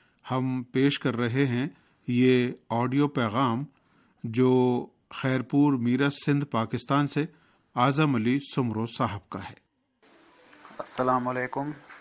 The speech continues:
Speaker 2: لاکھوں درود و سلام محمد و آل محمد پر،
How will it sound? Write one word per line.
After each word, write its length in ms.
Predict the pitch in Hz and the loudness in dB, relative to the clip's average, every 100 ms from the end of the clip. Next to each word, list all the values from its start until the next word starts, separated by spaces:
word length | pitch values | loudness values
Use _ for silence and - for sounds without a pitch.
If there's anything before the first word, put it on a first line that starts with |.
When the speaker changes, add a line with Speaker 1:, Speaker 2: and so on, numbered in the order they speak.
| - _ _ - - - - - | -20 _ _ -20 -20 -20 -16 -8
Speaker 2:
لاکھوں 480 | 120 131 135 156 147 | 2 2 2 0 0
درود 340 | 135 135 135 | -2 -4 -4
و 100 | 127 - | -6 -6
سلام 540 | 120 120 120 120 117 117 - 120 | -6 -4 -4 -6 -10 -16 -14 -6
محمد 480 | 120 127 123 123 | -4 -4 -4 -6
و 100 | 110 | -2
آل 300 | 113 104 113 117 113 | -2 0 -2 -4 -6
محمد 560 | 110 113 110 101 - | -6 -6 -6 -8 -8
پر، 120 | 95 | -12